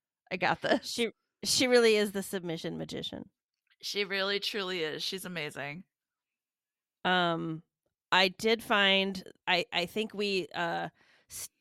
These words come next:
Speaker 2: I, I think they hired the Junior High A V Club again to do camera work during this match because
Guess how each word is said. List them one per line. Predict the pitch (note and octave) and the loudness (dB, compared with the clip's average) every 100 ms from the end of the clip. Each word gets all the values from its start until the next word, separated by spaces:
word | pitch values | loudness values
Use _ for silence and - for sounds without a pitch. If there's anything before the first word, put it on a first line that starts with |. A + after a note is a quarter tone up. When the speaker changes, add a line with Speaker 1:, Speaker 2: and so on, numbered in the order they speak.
| - | -12
Speaker 2:
I, | - D#3+ - - - | -8 -8 -8 -18 -10
I | F3 E3 | -6 -6
think | - G#3 C#4+ B3+ A3+ F#3 | -8 -4 0 0 -2 -4
they | G3 F#3 | -2 0
hired | - G#3+ G#3 F#3+ F#3 F3 - | 0 0 2 2 0 -4 -8
the | F#3 F3 | -4 -4
Junior | F3 F#3 F#3 F3+ | -2 -2 0 0
High | E3+ | 0
A | E3 E3+ | 2 0
V | E3 F3 | 0 -2
Club | F3+ E3+ D#3+ | -2 -2 -2
again | D#3 D#3 D3+ D3+ | -2 -4 -6 -6
to | - E3 | -6 -8
do | F3 D#3+ D#3 D#3 | -4 0 0 -2
camera | - F#3 F3+ G3 | -2 -2 2 2
work | G3+ G3+ | 2 0
during | - G#3+ G#3+ | 0 0 0
this | G#3+ G#3+ | -2 0
match | G#3 G#3 G#3 - | 2 2 0 -2
because | F#3+ - G3 F3 - | -4 0 -2 -2 -8